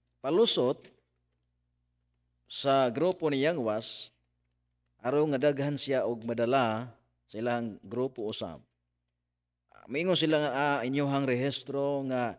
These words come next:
sa bulan sa Marso, pitsa kwatro, tuig mil novecientos ochenta y tres, kadtong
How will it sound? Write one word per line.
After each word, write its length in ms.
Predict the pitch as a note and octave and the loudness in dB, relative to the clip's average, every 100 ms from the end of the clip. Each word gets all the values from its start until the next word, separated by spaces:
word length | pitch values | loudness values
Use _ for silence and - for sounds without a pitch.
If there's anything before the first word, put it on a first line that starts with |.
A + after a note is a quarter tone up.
| _ _ _ _ | _ _ _ _
sa 160 | - B2 | -10 -2
bulan 480 | C3 D3 C#3+ C#3 C3+ | 2 4 6 4 2
sa 80 | B2+ | 0
Marso, 480 | B2+ C#3+ B2+ C#3+ | 0 0 -2 -4
pitsa 400 | C3 C3 A2 C3+ | -6 -8 -8 -8
kwatro, 560 | - B2+ C3+ C3+ B2+ C3+ | -2 0 0 0 -6 -4
tuig 320 | C3 A2+ B2 A#2 | -2 0 0 0
mil 200 | B2+ B2+ | -2 -2
novecientos 480 | G2+ C#3+ D3+ C#3 | -2 -4 -4 -4
ochenta 400 | A2+ A2+ C3+ B2 | -4 -6 -6 -6
y 80 | A2+ | -6
tres, 560 | - C3 C3+ C3 - - _ _ _ _ _ _ _ _ _ _ _ | -2 2 2 2 -4 -12 _ _ _ _ _ _ _ _ _ _ _
kadtong 960 | C#3+ D3 A#2+ - D3+ C#3+ C#3 B2+ A2 | -4 -4 -4 -8 -2 2 2 0 -4